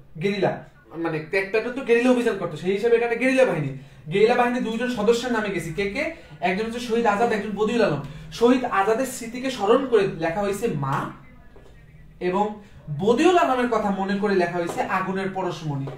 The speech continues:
আমরা কি বলতে পারি যে আমরা মুক্তিযুদ্ধ ভিত্তিক দুটি উপন্যাসের নাম শিখলাম, মা এবং আগুনের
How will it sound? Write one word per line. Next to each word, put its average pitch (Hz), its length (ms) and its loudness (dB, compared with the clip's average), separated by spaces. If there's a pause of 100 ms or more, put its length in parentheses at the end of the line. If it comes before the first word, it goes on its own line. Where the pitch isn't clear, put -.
(260)
আমরা 226 260 2
কি 269 340 -2 (220)
বলতে 208 240 0
পারি 269 220 2
যে 190 180 2
আমরা 208 460 -2 (220)
মুক্তিযুদ্ধ 269 840 2
ভিত্তিক 254 540 0 (220)
দুটি 254 680 -4 (460)
উপন্যাসের 277 540 0
নাম 254 180 2
শিখলাম, 262 400 -2 (180)
মা 185 420 0
এবং 185 240 -8
আগুনের 196 280 -4